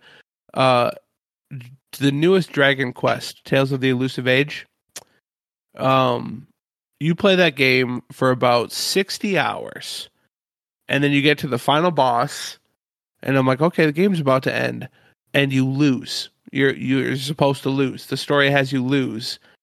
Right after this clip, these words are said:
and then you play the entire game over again. Same places you've been before.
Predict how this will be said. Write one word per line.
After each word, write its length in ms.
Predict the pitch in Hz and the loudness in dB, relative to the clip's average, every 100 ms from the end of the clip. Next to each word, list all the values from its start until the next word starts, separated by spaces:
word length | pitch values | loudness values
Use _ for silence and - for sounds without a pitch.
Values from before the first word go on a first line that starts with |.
| _ _ _ | _ _ _
and 120 | 127 | 0
then 100 | 143 143 | 2 0
you 80 | |
play 180 | 139 139 | 2 0
the 160 | 131 131 | 2 0
entire 340 | 127 131 120 | 0 0 0
game 280 | 117 120 120 | -2 -8 -8
over 220 | 113 117 | -8 -8
again. 400 | 110 101 92 131 - _ _ _ _ | -8 -8 -12 -14 -18 _ _ _ _
Same 340 | - - 180 180 | -6 0 2 2
places 420 | 196 175 165 151 | 0 0 0 -4
you've 160 | 135 131 | -6 -2
been 200 | 139 151 | -2 0
before. 680 | 147 143 165 160 156 160 | -2 0 2 4 4 2